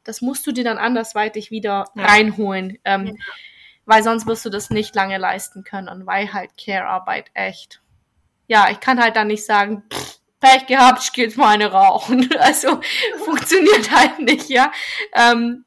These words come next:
Speaker 1: weil du jetzt sagst, „Okay, mir ist grad zu viel.“
Speaker 3: Ja.
Speaker 1: Also,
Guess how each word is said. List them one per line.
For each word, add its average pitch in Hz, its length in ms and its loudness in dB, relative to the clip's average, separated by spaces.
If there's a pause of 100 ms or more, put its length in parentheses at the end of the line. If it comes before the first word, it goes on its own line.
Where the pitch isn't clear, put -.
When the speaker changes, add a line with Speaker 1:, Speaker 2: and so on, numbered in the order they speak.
(120)
Speaker 1:
weil 208 280 2
du 220 100 -4
jetzt 208 280 -2
sagst, 202 340 2
„Okay, - 260 -4
mir 190 140 -6
ist - 100 -16
grad - 240 -4
zu - 100 -20
viel.“ 233 600 0 (220)
Speaker 3:
Ja. 214 380 -16 (120)
Speaker 1:
Also, - 260 -2